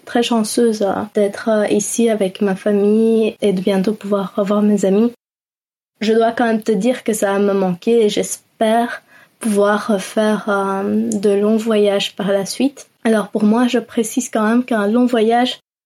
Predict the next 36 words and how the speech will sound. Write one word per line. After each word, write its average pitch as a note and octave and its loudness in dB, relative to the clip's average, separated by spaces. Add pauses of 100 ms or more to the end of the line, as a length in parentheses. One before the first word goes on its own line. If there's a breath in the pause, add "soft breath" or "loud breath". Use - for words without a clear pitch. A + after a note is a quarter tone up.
(140)
ce - -2
n'est G#3 2
pas A3+ -2
nécessairement A3+ 0
un - 2
voyage, G#3 0 (120)
euh, G3 -4 (120)
polluant, A3+ 2
ce A#3 -4
n'est G3+ 0
pas A3 -2
nécessairement, A3 -2
euh, F#3+ -2 (300)
ce - -4
n'est A3+ 2
pas C4+ -2
quelque B3 -2
chose A3+ -2
de A#3 0
négatif, G#3+ 0
c'est G#3+ -4
plutôt A3 -4
ça. G#3 -4 (480)
Donc, A3 2
si B3+ 0
je B3 2
pars A3+ -2
quatre A#3 -2
mois A3 2
en G3+ 2
Amérique G3+ -2
latine, C4 0 (400 soft breath)
oui, A#3 4
je A#3 0
vais G#3 2
prendre G3+ -2